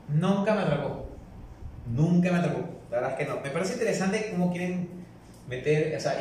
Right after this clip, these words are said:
in-, incluir, me parece muy bueno, muy bonito. Pero la verdad es que nunca me agarró, loco, no, no me, no. Sí, hasta incluso se la he visto, las cuatro temporadas creo que hay. Y cuando las veía yo, "¿Ya te la viste?" Y yo, "No me, no me llama". Prefiero ver otra vez,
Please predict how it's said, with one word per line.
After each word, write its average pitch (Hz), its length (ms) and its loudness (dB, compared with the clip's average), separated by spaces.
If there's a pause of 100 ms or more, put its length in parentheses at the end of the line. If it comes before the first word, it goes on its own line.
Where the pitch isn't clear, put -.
(160)
in-, 131 140 -6
incluir, - 500 0 (360)
me 123 60 -12
parece 143 200 -4
muy 143 160 0
bueno, 151 240 0
muy 156 100 4
bonito. 117 280 -2 (640)
Pero 156 140 -2
la - 60 0
verdad 233 140 -4
es - 40 -4
que 240 40 -4 (120)
nunca - 100 -8
me 208 80 2
agarró, 151 240 2
loco, - 220 -4
no, - 160 -10
no 143 140 -6
me, - 60 -10
no. - 140 -12 (220)
Sí, 196 280 -6
hasta 196 180 0
incluso - 220 -4
se 381 60 2
la 156 80 4
he - 40 4
visto, - 160 -2
las - 80 -6
cuatro 147 200 0
temporadas - 360 -2
creo - 140 -6
que 101 60 -6
hay. 92 160 -6 (640)
Y 113 60 -14
cuando 151 200 -4
las 147 120 2
veía 120 180 0
yo, 180 120 2 (360)
"¿Ya 196 140 2
te 226 80 0
la 226 100 2
viste?" 269 220 -4
Y 190 40 -2
yo, 180 60 0 (1040)
"No 180 100 -4
me, 196 140 0
no 190 80 0
me 196 80 0
llama". - 360 -2
Prefiero 190 260 -2
ver 214 100 2 (500)
otra 254 380 6
vez, - 360 -2